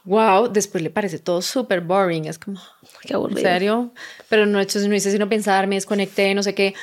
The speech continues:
Speaker 1: y es, te estás dando que tú, te estás dando cuenta de que tu mente de juicio se activó, y eso es meditar, ¿sí? Cuando empezamos a darnos palo y decir, "No, es que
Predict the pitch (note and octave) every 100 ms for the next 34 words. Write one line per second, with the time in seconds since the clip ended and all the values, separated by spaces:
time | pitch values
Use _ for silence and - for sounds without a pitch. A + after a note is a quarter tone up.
0 | - - _ A3 G#3 G3+ - - G3 -
1 | F#3+ E3+ F#3+ G3 D4 D4+ A3 - _ -
2 | - F#3+ G#3 G3+ B3 B3+ D4+ G#3+ G#3 G#3+
3 | D#4 G#3 G#3 F#3 F#3+ F#3 F#3+ F#3 A3 C4
4 | G#3+ G3+ B3 D#4 - - E3+ G#3 C4 -
5 | _ - A3 D4 A#3 F#3 E3+ E3 E3 -
6 | _ _ _ _ _ _ _ _ _ -
7 | A3 G4 - _ _ G#3 G3+ G3 F#3+ F#3+
8 | A#3 A#3+ F3+ G3 - A#3 G#3+ A3 A#3 A3
9 | F#3+ A#3+ - - G#3 A3 B3 A#3 - A#3+
10 | B3